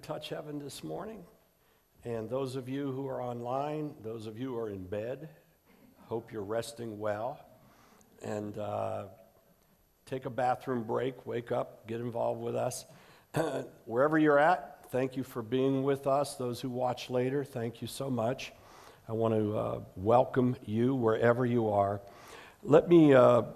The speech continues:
speak back to the Feast of Tabernacles celebration, which is, it's not really Sukkot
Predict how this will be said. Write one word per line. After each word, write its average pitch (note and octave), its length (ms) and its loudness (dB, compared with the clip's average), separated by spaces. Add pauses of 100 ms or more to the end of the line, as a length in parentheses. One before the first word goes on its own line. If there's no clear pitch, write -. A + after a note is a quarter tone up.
(140)
speak - 440 0
back B2 340 8
to G#2+ 360 0 (460)
the G#2 300 0
Feast B2+ 360 -2
of G#2 100 -4
Tabernacles A#2 680 6
celebration, A2+ 880 2
which A2 240 -2
is, A#2 240 0 (480)
it's - 200 -2
not C#3 280 4
really C3 420 8
Sukkot - 680 2